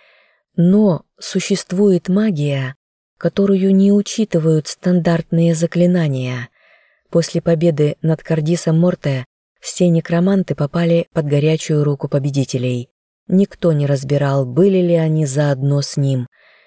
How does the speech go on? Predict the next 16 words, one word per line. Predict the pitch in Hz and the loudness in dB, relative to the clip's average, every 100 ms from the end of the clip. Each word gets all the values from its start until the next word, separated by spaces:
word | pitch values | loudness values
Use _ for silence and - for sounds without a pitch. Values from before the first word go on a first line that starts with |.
| _ _ | _ _
Немногие | 160 165 170 175 151 165 165 | 0 2 4 2 2 0 2
выжившие | 202 165 139 - 139 131 127 - _ - | 2 0 -4 -6 -4 -4 -6 -12 _ -6
ушли | 165 - 185 | -4 -2 -2
в | 175 | -2
подполье, | - 190 - 147 123 120 123 123 - _ _ | -2 -4 -2 -4 -2 -4 -4 -6 -10 _ _
и, | - 151 | -4 -2
в | 156 | -2
конце | - 170 - 170 | 0 -2 0 -4
концов, | - 165 - 202 - - | -2 -4 -2 -2 -2 -2
некромантия, | 165 - 175 185 196 175 143 135 | 0 0 0 2 0 0 -2 -2
хоть | - 147 | -2 -2
и | 156 | 0
не | 156 | 0
была | 156 185 180 | 0 0 0
запрещена | 143 - 127 - 143 135 | -4 -6 -8 -4 -2 -2
официально, | 131 143 - 151 139 127 123 123 | -4 -6 -6 -4 -2 -2 -4 -6